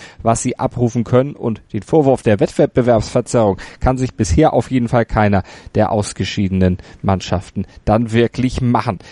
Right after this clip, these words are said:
Jetzt lass uns noch, Julius, auf die Konstellation blicken, die sich jetzt ergeben wird, dann im Achtelfinale für die Schweiz. Denn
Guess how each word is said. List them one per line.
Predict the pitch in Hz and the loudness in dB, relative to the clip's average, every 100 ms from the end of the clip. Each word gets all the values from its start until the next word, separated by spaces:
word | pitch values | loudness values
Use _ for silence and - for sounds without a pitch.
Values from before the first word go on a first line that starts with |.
| - - _ | -20 -20 _
Jetzt | - - | -10 -4
lass | 131 147 | -2 0
uns | 143 147 | 0 2
noch, | 139 - - - - | 2 0 -20 -20 -6
Julius, | 131 135 127 - - | 2 4 4 -2 -6
auf | - 120 - - | 0 0 -2 -12
die | 135 135 - - - | -8 -4 -4 -6 -8
Konstellation | - - 131 120 - 135 127 | -4 -2 0 0 0 2 2
blicken, | 120 120 - 113 | 2 0 0 -6
die | 113 | -6
sich | 123 110 | -6 -2
jetzt | 127 - - - | -2 -2 -6 -6
ergeben | 113 120 123 117 101 | -2 4 4 4 0
wird, | 110 - | 2 2
dann | 113 | 2
im | 110 | 0
Achtelfinale | - 117 - 110 117 107 104 104 | -2 -4 -2 0 2 4 4 2
für | - 110 | 0 -2
die | 107 | -2
Schweiz. | - 117 120 - - | -2 0 2 0 0
Denn | 127 147 | 2 2